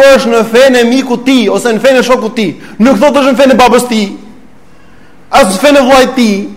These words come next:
por në fenë e shokut ti, sepse njeriu ndikohet shumë nga shoqëria, më shumë se ç'mund ndikohet nga prindit e tij. Prandaj, nëse ti nuk kujdesesh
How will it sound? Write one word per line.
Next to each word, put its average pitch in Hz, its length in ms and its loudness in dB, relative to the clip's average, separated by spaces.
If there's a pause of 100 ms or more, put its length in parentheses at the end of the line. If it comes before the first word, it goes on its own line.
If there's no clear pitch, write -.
(360)
por 277 80 2
në 285 120 2
fenë 320 200 2
e 285 40 2
shokut 247 320 0
ti, 285 140 2
sepse 269 320 0
njeriu 269 800 2 (560)
ndikohet 240 460 0
shumë 302 180 0
nga 294 100 4
shoqëria, 254 680 2 (360)
më 240 200 4
shumë 311 300 0
se 302 120 0
ç'mund 269 240 0
ndikohet 311 320 0
nga 302 140 2 (100)
prindit 311 380 2
e 269 80 0
tij. 208 280 -4 (880)
Prandaj, 269 480 4
nëse 269 360 2
ti 285 100 2
nuk 277 160 2
kujdesesh 277 720 2